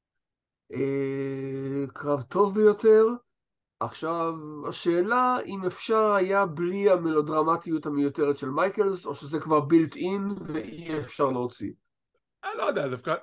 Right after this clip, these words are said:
Speaker 2: דווקא במקרה של הקרב הזה, דווקא זה די הוסיף. אני חושב שזה לא כזה גרע מהקרב עצמו. גם היה את
Speaker 1: לי זה
Speaker 2: הקטע ש-
Speaker 1: הפריע. אני, אני, אני חשבתי ש-, כמה זמן, אה, אה, מייקלס חלב את האנקל רק הסופי?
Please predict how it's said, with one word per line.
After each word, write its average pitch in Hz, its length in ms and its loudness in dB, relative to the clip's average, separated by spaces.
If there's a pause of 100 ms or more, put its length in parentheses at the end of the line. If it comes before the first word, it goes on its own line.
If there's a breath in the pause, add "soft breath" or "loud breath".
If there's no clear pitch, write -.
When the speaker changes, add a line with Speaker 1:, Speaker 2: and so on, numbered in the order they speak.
Speaker 2:
דווקא 160 320 -6
במקרה 151 600 -2
של 381 160 2
הקרב 233 380 0
הזה, 196 220 -2 (100)
דווקא 202 260 -2
זה 160 100 -6
די 143 120 -4
הוסיף. 131 460 -4 (120)
אני 139 100 -6
חושב 175 200 -4
שזה 170 160 -4
לא 175 140 0
כזה 180 360 2 (400 soft breath)
גרע 156 440 0
מהקרב 143 500 -2
עצמו. 120 420 -10 (1000)
גם 127 180 -2
היה 147 120 4
את 160 80 0
Speaker 1:
לי 247 80 4
זה 285 120 0
Speaker 2:
הקטע 277 120 2
ש- - 100 -6
Speaker 1:
הפריע. 156 380 0
אני, 127 120 -2
אני, 175 260 -2
אני 214 200 2
חשבתי 285 440 0
ש-, - 140 -6 (2000)
כמה 254 240 2
זמן, 175 400 0
אה, 147 40 6
אה, 139 360 2
מייקלס 151 420 -2
חלב 135 400 -2
את 139 160 -6
האנקל 123 1080 0
רק 131 220 0
הסופי? 135 500 -6